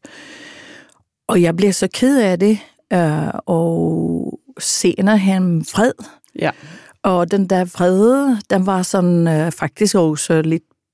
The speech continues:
Speaker 1: positiv, for jeg brugte den til at sige til mig selv, "Fanden, findes, altså,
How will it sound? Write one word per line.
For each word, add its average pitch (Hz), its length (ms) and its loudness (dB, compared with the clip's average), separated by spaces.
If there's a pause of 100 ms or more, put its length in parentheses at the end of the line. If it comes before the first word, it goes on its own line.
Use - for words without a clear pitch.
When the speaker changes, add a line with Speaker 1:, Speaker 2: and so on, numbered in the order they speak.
Speaker 1:
positiv, - 600 -4
for - 160 -4
jeg 185 100 0
brugte 175 480 -2
den 202 220 2
til 170 320 0
at 156 420 -2
sige 185 420 -2
til 175 160 -2
mig 160 100 0
selv, - 180 -8
"Fanden, 175 720 2 (640)
findes, 196 520 2
altså, 147 340 -4